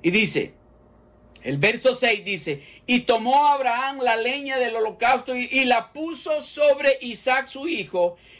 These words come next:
y él tomó en su mano el fuego y el cuchillo, y fueron ambos juntos." En el verso siete, entonces habló Isaac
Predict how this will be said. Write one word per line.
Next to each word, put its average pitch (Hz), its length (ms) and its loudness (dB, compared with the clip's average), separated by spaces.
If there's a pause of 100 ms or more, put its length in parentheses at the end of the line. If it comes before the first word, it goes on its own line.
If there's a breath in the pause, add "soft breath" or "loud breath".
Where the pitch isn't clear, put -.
(140 loud breath)
y 240 180 2
él 269 200 2
tomó 269 300 2
en 254 80 -6
su 247 160 -10
mano 254 420 0
el 214 160 0
fuego 269 420 4
y 247 140 -2
el 220 120 -4
cuchillo, 277 640 -4
y 226 140 -6
fueron 254 500 4
ambos 302 1040 -2 (380)
juntos." - 600 -6 (460 loud breath)
En 247 300 2
el 208 140 0
verso 247 360 2
siete, 214 560 0
entonces 285 720 0
habló 226 460 4
Isaac 220 560 -4